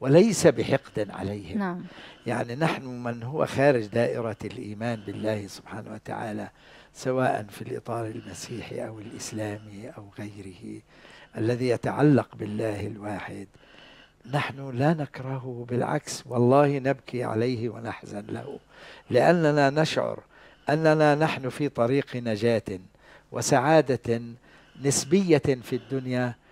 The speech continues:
Speaker 1: وسعادة خالدة في الآخرة. والله تعالى ما أرسل الأنبياء وما كلفنا من بعدهم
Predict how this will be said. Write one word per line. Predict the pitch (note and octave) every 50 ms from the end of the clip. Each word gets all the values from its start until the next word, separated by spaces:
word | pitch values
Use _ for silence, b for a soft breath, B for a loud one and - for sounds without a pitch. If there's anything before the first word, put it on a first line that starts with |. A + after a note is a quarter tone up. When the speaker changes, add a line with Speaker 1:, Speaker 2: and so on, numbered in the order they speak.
| b b b -
Speaker 1:
وسعادة | - - - - G#2 G2 A#2 C3 B2+ B2 A#2 - - A#2
خالدة | G2+ - - A2+ A2+ A2+ A2 G#2 - -
في | A2 - A2+
الآخرة. | G2+ A2 A2+ A2 G2+ - - - - - - b b b b b b b b b
والله | - B2 B2+ C#3+ E3 E3+ E3 E3
تعالى | D#3 - D#3 C#3+ C#3+ D3+ D3+ D3+ D3 D3 D3
ما | D3 C#3+ D#3 E3+ - -
أرسل | C#3+ C3 - - C#3+ B2+ B2+
الأنبياء | B2 A#2+ - - A#2 A2+ A2 A2+ A2 G#2+ G#2+ - -
وما | - B2+ C3+ D3 D#3+ E3
كلفنا | - - D#3+ D3 D3 D3 D#3+ F3 - - D3 C#3 C#3 C3+ B2+
من | B2+ B2+ A#2+ A2
بعدهم | A2 A#2+ A#2 G#2+ G2 A2 G2 F#2+ G#2 G2+